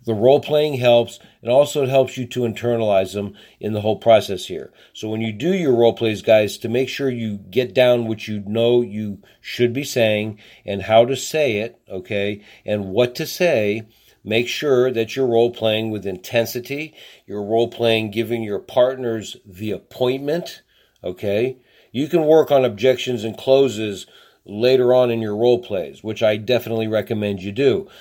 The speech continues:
But when you guys are getting your muscle built, you wanna have a positive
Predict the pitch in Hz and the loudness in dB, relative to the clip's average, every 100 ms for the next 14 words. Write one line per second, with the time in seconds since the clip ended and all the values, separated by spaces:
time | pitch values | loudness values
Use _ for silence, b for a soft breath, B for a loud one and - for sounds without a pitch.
0 | B B 107 107 117 135 147 139 117 107 | B B -4 -2 -2 4 6 6 4 -6
1 | _ _ - - 110 139 151 147 127 117 | _ _ -20 -20 -2 0 0 0 2 2
2 | 123 - 117 95 117 107 - 98 110 127 | 2 0 -2 2 2 0 -4 -2 0 0
3 | 123 123 120 - _ b b 101 - - | -2 -2 -2 -6 _ b b -8 -6 -6
4 | 120 127 113 123 123 104 90 - | -2 -2 0 0 0 -2 -10 -20